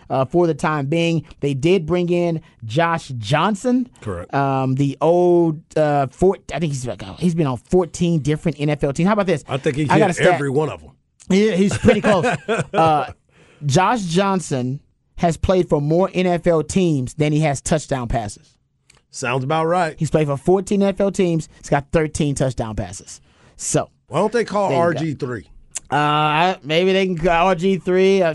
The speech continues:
Speaker 1: I'm sure they can look around, you know, the
Speaker 2: Kick
Speaker 1: free
Speaker 2: the
Speaker 1: agent.
Speaker 2: tires.
Speaker 1: Yeah, look on the free agent, um, you know, uh, list of quarterbacks. Maybe they can find somebody that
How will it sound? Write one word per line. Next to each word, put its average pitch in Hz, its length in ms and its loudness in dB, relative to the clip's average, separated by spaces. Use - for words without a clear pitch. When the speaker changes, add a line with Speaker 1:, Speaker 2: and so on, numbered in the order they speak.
Speaker 1:
I'm 190 80 -2
sure 349 180 0
they 254 120 2
can 170 260 -4
look 165 260 -2
around, 165 720 0
you 170 120 0
know, 135 180 -4
the 139 220 -6
Speaker 2:
Kick 131 160 -4
Speaker 1:
free 170 140 2
Speaker 2:
the 147 40 -2
Speaker 1:
agent. 160 200 2
Speaker 2:
tires. 151 460 -2
Speaker 1:
Yeah, 165 160 2
look 180 160 0
on 175 120 0
the 151 60 -4
free 175 280 0
agent, 156 500 -2
um, 139 380 -2
you 156 60 0
know, 131 220 -4
uh, 131 200 0
list 160 340 0
of 139 100 -4
quarterbacks. 151 460 0
Maybe 247 160 0
they 180 120 0
can 143 100 -6
find 143 200 -4
somebody 143 480 -2
that 131 240 -2